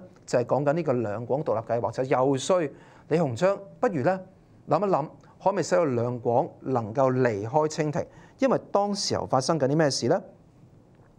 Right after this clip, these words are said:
就係正係陷入一個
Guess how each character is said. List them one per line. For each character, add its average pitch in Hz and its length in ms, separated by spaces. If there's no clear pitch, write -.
就 131 140
係 117 160
正 139 220
係 110 240
陷 131 320
入 131 120
一 185 100
個 120 300